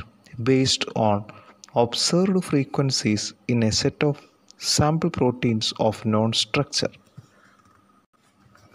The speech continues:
Another name of conformational parameter P A, P B, and P turn is preference parameter.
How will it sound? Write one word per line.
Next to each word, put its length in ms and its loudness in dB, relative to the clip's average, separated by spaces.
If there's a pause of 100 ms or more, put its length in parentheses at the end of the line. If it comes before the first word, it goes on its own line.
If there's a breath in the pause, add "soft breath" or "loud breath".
(360 loud breath)
Another 420 0
name 400 2
of 240 -2
conformational 840 0
parameter 640 2 (100)
P 280 2
A, 60 0
P 220 -2
B, 260 -2
and 280 -2
P 140 0
turn 440 -2 (480 loud breath)
is 300 -2 (320)
preference 580 0
parameter. 540 -2